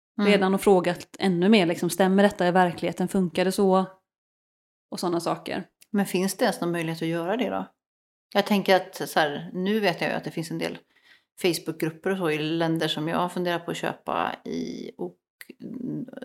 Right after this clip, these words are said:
Speaker 1: va-, varav jag har lärt mig jättemycket, liksom. Men det fanns inte förr ju. Men det är också ibland när man frågar saker i såna grupper så får man åtta olika svar också.
Speaker 2: Ja, precis. Ja, och jag tror att där skulle vi varit ännu mer, liksom, på.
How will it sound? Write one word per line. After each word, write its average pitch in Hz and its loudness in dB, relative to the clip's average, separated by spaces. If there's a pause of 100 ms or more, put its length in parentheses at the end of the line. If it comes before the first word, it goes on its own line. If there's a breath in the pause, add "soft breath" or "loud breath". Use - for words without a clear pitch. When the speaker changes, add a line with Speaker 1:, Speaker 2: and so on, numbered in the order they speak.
(160)
Speaker 1:
va-, 170 -4
varav 175 6
jag 156 4
har 160 4
lärt 151 4
mig 156 -2
jättemycket, - -2 (220)
liksom. - -8 (420 soft breath)
Men 170 -6
det 170 0
fanns 190 2
inte 254 2
förr 175 -6 (200)
ju. 170 -8 (720)
Men 185 -2
det 185 2
är 185 6
också 170 -2
ibland 185 2
när 170 -2
man 165 -4
frågar 175 0
saker 208 -2
i - -4
såna 160 -6
grupper 160 -8
så - -12
får 165 -8
man 165 -4
åtta - -6
olika 156 -6
svar - 0
också. - -10 (200)
Speaker 2:
Ja, 165 -2
precis. 170 -4 (600)
Ja, 196 6
och 202 6
jag 208 6
tror 208 6
att 185 4
där 180 4
skulle 185 0
vi 180 2
varit 165 -6
ännu 180 0
mer, 170 -2
liksom, 170 -6
på. 185 0